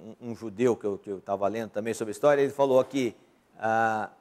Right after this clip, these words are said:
o pessoal fica muito impressionado com as conquistas de Israel modernas, né, com as vitórias de, de, de, de Dayan, vitórias de, dos generais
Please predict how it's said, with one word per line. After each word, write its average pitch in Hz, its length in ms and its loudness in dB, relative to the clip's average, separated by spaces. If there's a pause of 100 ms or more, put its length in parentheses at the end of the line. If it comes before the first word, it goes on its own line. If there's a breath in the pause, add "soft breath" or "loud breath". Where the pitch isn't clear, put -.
o 117 100 -20
pessoal 139 460 2
fica 135 340 -2
muito 147 260 -6
impressionado 131 720 -2
com 127 140 -6
as 120 120 -4
conquistas 113 640 -8
de 110 100 -14
Israel 107 600 2 (720 soft breath)
modernas, 104 720 2
né, 127 160 -2
com - 140 -8
as 98 100 -8
vitórias 104 640 2 (180)
de, 95 640 -8
de, 95 220 -12
de, 92 340 -16
de 95 140 -18
Dayan, 110 880 0
vitórias 104 640 2
de, 95 640 -14
dos 92 140 -18
generais 104 680 -4